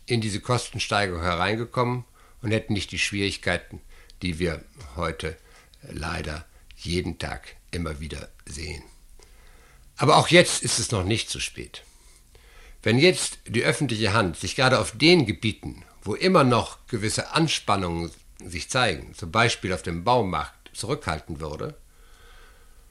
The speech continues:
dann wäre das zweifellos ein guter Beitrag zur Entspannung des Arbeitsmarktes und damit auch zur Vereinfachung des Problems der Lohn- und Gehaltsgestaltung für die Zukunft.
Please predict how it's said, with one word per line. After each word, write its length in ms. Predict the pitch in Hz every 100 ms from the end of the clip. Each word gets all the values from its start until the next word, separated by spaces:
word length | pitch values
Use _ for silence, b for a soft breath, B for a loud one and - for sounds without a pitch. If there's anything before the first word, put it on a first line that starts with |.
| b - -
dann 340 | 120 135 143 -
wäre 420 | 127 113 160 156
das 380 | 143 127 - -
zweifellos 880 | 131 139 139 127 131 131 - - - -
ein 160 | 107
guter 260 | 131 196 110
Beitrag 680 | 85 90 - 120 127 - - b b b
zur 180 | - 110
Entspannung 560 | 104 - 101 107 117 - - b -
des 180 | 80 -
Arbeitsmarktes 1080 | 95 90 87 82 - 117 - - 156 - - b b b
und 220 | 107 92
damit 400 | 104 127 131 -
auch 380 | 117 113 - - b b b
zur 400 | - 107 92 -
Vereinfachung 800 | - - - 113 123 120 - 110
des 220 | 82 - - -
Problems 720 | 85 78 95 104 104 - - b b -
der 240 | 85 76 -
Lohn- 420 | 87 92 98 110
und 240 | 85 82
Gehaltsgestaltung 960 | 82 80 92 - 90 - - 73 73 71 - -
für 100 | -
die 80 | 76
Zukunft. 540 | - 73 - - -